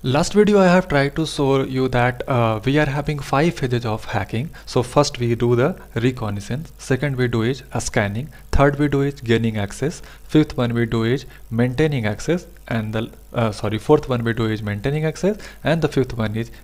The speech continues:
clearing the track. So today we are at the first stage where we are going to talk about reconnaissance, means gathering the information about your victim machine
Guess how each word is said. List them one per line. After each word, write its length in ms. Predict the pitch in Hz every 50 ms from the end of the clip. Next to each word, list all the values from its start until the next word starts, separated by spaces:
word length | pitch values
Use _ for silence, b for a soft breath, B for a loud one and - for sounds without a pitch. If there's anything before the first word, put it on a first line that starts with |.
| B -
clearing 360 | - 120 117 113 117 110 110
the 100 | 113 -
track. 280 | - - - - - - - - B B B B B B B B B B
So 160 | - - 147
today 280 | - 175 175 170 190
we 140 | 175 160 160
are 120 | 156 143 143
at 100 | 131 123
the 120 | 135 131
first 380 | - - 160 160 - - 151 139
stage 360 | - - - 123 104 104 - -
where 300 | - 117 123 135 131 127
we 120 | 127 127
are 60 | 120
going 160 | 120 131 123
to 100 | 120 131
talk 280 | 123 139 131 123 127 -
about 320 | 110 - 110 107 107 101 B B B - -
reconnaissance, 880 | 110 117 113 117 113 107 107 107 107 - - - - - - - - - -
means 320 | 131 135 143 135 - - - - - - 117
gathering 460 | 113 127 123 117 127 120 127 120 120
the 140 | 113 110 110 -
information 720 | 120 113 110 - - 120 120 123 131 127 - - 151 147 143 - - - -
about 420 | - 110 110 113 113 113 110 -
your 140 | 110 107 101
victim 520 | 98 104 127 - - - 156 165 175 185 B B B B B - - - - - - - - - -
machine 500 | - 117 117 113 - - 156 160 180 190